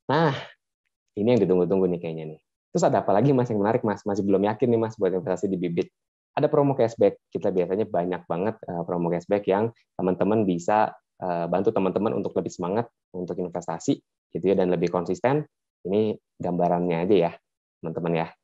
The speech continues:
Nah, ini yang lalu-lalu kok, nanti di depan pasti masih ada lagi kok, tenang aja. Ya, ini contohnya sembilan puluh sembilan ribu untuk GoPay, link aja dua puluh ribu, terus GoPay juga ada.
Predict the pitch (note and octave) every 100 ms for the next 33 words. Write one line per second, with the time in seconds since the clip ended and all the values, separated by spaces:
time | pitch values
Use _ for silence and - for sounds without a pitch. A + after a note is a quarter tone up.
0 | _ _ _ - D#2 D#2 F#2 G2+ F2+ E2+
1 | E2+ E2+ F2 G2 E2+ E2+ F2+ G#2 F2+ E2+
2 | G2+ G#2 G#2+ G#2+ _ - - G#2+ E2+ E2
3 | D#2+ E2+ E2+ D#2+ - D#2 D#2 E2 D#2+ -
4 | - E2+ G2+ A2 F#2+ A2 G#2+ F2+ F2 -
5 | F2+ G#2 F3 C3 C3 B2 B2 A#2 F2+ F2
6 | B2 A#2+ G#2+ G#2 F#2+ F2 E2+ F2 F2 F2
7 | F#2+ C3 C#3+ A2 F#2+ F#2+ G#2 - - E2+
8 | E2+ E2+ E2+ C2+ G2 G2 G2